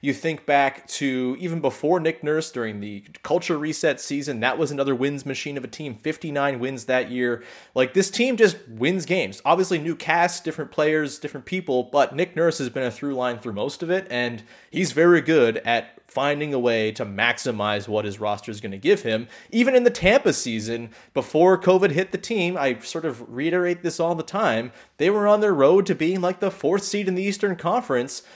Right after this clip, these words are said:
in that Tampa season, despite all that was going on. It, it, you know, Nick Nurse is good at his job, as it turns out. There's reasons to quibble with him and have your issues, but very good at getting wins out of the basketball teams that he coaches, which is pretty fantastic. So, with that, you know,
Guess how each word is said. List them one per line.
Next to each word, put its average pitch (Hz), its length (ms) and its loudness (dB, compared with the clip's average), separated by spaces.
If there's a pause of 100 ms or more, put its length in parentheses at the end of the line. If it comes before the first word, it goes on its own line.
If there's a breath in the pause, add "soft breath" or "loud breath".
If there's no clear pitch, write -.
(180 loud breath)
in 180 160 6
that 175 180 6
Tampa 180 320 4
season, 170 380 -2
despite 160 360 2
all 170 180 8
that 165 120 6
was 160 140 -2
going 151 300 2
on. 113 280 4
It, 120 120 0
it, 127 220 -2 (100)
you 135 80 -10
know, 120 280 -4
Nick 180 240 -4
Nurse 190 220 0
is 156 60 -6
good 160 140 2
at 156 60 0
his 135 120 0
job, 113 280 0
as 104 80 -10
it 101 100 -12
turns 117 320 -6
out. 95 200 -2
There's 117 180 -4
reasons 160 340 -2
to 147 100 -4
quibble 160 280 0
with 160 180 0
him 165 80 -4
and 135 100 -6
have 135 200 0
your 127 100 -2
issues, 180 360 -6
but 127 340 0 (280 loud breath)
very 151 220 4
good 139 160 2
at - 220 -8
getting 127 300 2
wins 117 340 -4
out 107 120 -4
of 104 120 -6
the 110 40 -4
basketball 143 520 0
teams 104 240 -12
that 113 100 -6
he 117 80 -12
coaches, - 380 -4
which - 160 -18
is 104 60 -16
pretty 95 240 -14
fantastic. 170 680 0
So, - 240 6 (760)
with 175 180 6
that, 185 360 6 (380 loud breath)
you 208 80 2
know, 139 280 6